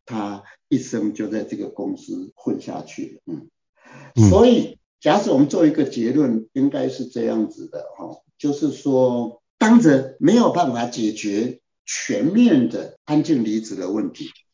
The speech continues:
Speaker 1: 因为安静离职是敬业管理的问题，它有一整套的做法。其实最好还是从敬业文化开始，但是当然是要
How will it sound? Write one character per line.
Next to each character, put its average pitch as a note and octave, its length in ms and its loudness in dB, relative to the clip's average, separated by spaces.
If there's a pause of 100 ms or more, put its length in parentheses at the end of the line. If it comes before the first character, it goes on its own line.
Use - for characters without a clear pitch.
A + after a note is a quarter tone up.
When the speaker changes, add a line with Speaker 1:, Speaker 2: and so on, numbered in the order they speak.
(120)
Speaker 1:
因 F3+ 120 -4
为 E3 140 0
安 F3 160 -4
静 D#3 220 0
离 B2+ 180 2
职 A2 220 -8
是 B2+ 120 -10
敬 E3 300 -2
业 B2+ 120 0
管 - 280 -10
理 E2 120 -8
的 F2+ 160 -10
问 F#2+ 220 -6
题， - 100 -20
它 F#3 180 -6
有 - 380 -4
一 A#3+ 180 -2
整 E3 300 -8
套 B2+ 260 -10
的 - 120 -10
做 - 340 -8
法。 - 340 -20
其 - 160 -6
实 G3 140 -4
最 G3 360 -2
好 - 360 -16 (280)
还 A#2+ 380 -4
是 G3 220 -4
从 A2 360 -6
敬 C3 300 0
业 C3 140 0
文 F#2+ 260 -8
化 G#2+ 220 -12
开 F2+ 280 -12
始， - 380 -18
但 G3 200 -2
是 - 420 -6 (340)
当 E3+ 260 -4
然 G#2+ 480 -4
是 - 200 -10
要 D#3+ 160 -4